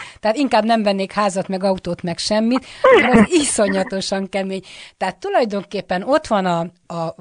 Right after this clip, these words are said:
vagyonod, vagy amit van, de nem tudsz, nem tudsz élvezkedni benne, mert munkával telnek a napjaid.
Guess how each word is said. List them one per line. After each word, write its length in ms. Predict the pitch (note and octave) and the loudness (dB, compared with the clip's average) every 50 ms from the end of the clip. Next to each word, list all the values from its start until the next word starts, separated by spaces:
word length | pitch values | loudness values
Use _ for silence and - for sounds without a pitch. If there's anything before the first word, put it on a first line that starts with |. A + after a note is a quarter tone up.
| E3 D#3 | -4 0
vagyonod, 580 | F#3+ G3 G3 F#3 F3+ F3+ F3 E3+ E3 D#3+ D3+ | 0 0 2 0 -2 -2 -2 -4 -4 -6 -8
vagy 200 | D#3 E3 D#3+ E3 | -10 -10 -6 -6
amit 300 | E3+ E3 E3 D#3+ D3+ C#3+ | -6 -6 -6 -8 -8 -8
van, 340 | D#3 E3 F3 F3 F#3+ B3 C#4 - - - - | -4 -4 -2 0 0 -2 -2 -4 -10 -20 -20
de 120 | _ D#3+ G#3 | _ -2 0
nem 200 | C#4 E4+ D#4+ A3 | 0 2 0 0
tudsz, 340 | - A#3 A#3+ - - - - | -2 -4 -4 -4 -6 -10 -4
nem 220 | B3+ C#4 D4+ D4 | -2 -2 -2 -2
tudsz 240 | - - C#4 - - - | -2 -6 -8 -8 -10 -6
élvezkedni 800 | C#4+ C4+ A#3+ F#3+ E3+ E3 D#3+ - - - - E3+ E3+ F3 F3+ F3+ | 0 0 2 2 2 0 -2 -2 -4 -2 -2 -4 -2 -2 -4 0
benne, 340 | F3+ G#3 A3 A#3 A3+ A3+ | 2 2 2 2 2 0
mert 260 | A3+ A3+ A3 A3 A3 - | 0 2 2 0 2 2
munkával 580 | A#3 A3 F#3+ E3 - F3+ F3 F3 E3+ F3+ F#3 | 0 0 0 -2 -2 -2 -2 0 0 -2 -2
telnek 460 | - - F#3+ F#3 F3+ F3+ F3+ F3 - | -2 -2 -2 -2 0 -2 -4 -4 -4
a 60 | F#3 F3+ | -4 -4
napjaid. 680 | E3+ D#3 C#3+ _ - - C#3 C#3 C#3 C3+ C3 D3 - | -4 -4 -8 _ -12 -12 -10 -10 -10 -12 -14 -16 -20